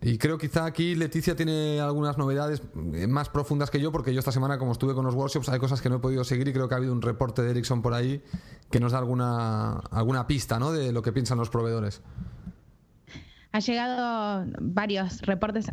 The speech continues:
Speaker 2: en realidad dos, está el Ericsson Mobility Report, que se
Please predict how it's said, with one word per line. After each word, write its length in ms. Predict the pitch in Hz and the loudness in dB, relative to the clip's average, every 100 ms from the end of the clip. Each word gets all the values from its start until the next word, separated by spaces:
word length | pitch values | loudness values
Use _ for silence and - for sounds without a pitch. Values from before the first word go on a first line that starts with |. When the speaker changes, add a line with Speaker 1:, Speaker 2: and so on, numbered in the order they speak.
| - | 0
Speaker 2:
en 80 | 185 | 2
realidad 280 | 190 208 240 | 2 2 0
dos, 300 | 233 233 226 | 0 0 -2
está 320 | 185 190 196 | -2 2 2
el 100 | 190 | 2
Ericsson 420 | 196 202 - 185 | 0 0 2 2
Mobility 420 | 180 175 180 196 | 4 2 0 0
Report, 480 | 208 160 160 202 233 - | 2 0 2 0 -2 0
que 120 | 196 | 0
se 360 | - 160 156 | 2 2 2